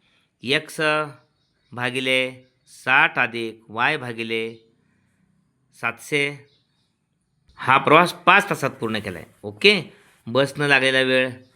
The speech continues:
एक्स भागिले साठ, विमानानं लागलेला वेळ वाय भागिले सातशे, एकूण पाच तास. हे दुसरं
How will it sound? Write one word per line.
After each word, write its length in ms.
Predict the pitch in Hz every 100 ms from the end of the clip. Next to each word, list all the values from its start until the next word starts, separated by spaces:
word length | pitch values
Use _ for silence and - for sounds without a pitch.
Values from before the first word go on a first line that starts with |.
| _ 120
एक्स 220 | 117 127
भागिले 380 | 117 117 117 113
साठ, 380 | 143 151 147
विमानानं 360 | 117 117 123 120
लागलेला 320 | 120 113 113
वेळ 180 | 110 107
वाय 180 | 104 107
भागिले 240 | 110 110
सातशे, 560 | 110 117 - 156 160 -
एकूण 360 | 117 113 175 190
पाच 380 | 147 110 -
तास. 180 | 90 - 127
हे 80 |
दुसरं 400 | 135 117 - 107